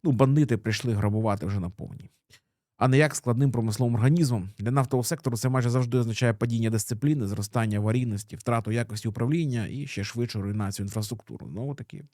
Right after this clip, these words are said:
чавісти постарались. Венесуельська нафта також технічно непроста. Значна частина ресурсів — надважка нафта Оріноко. Густа, складна, часто потребує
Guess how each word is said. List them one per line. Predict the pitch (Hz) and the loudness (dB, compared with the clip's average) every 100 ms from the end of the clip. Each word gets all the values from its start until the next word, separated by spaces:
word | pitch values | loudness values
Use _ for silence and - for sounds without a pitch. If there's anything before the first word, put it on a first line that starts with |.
| _ _ | _ _
чавісти | - 98 127 - 104 | -8 -6 -6 -8 -12
постарались. | 101 98 101 85 50 50 - - _ _ _ _ _ _ _ | -10 -12 -8 -10 -10 -14 -18 -20 _ _ _ _ _ _ _
Венесуельська | - 147 277 240 220 | 0 2 0 2 4
нафта | 240 214 | 6 4
також | 190 202 175 | 2 2 2
технічно | 151 180 175 185 | 0 0 0 2
непроста. | 180 196 170 - - 110 | 4 2 0 -2 -4 -4
Значна | 104 104 143 | -4 0 0
частина | 131 - 131 131 | 0 0 2 2
ресурсів — | 131 202 175 139 104 - - | 2 -2 2 2 2 -2 -2
надважка | 120 117 123 - 175 156 | -2 0 -2 2 2 4
нафта | 147 156 139 139 123 117 _ _ _ - | 6 4 4 2 2 -2 _ _ _ 0
Оріноко. | 143 170 147 76 - | 4 6 4 2 -4
Густа, | 104 107 - 139 147 143 | -4 -2 0 2 4 4
складна, | - 123 113 120 139 135 | 0 -4 -2 0 2 2
часто | - 135 120 - 117 110 101 | 2 2 2 2 2 0 -2
потребує | 117 104 110 120 127 113 104 | -4 0 0 2 4 4 2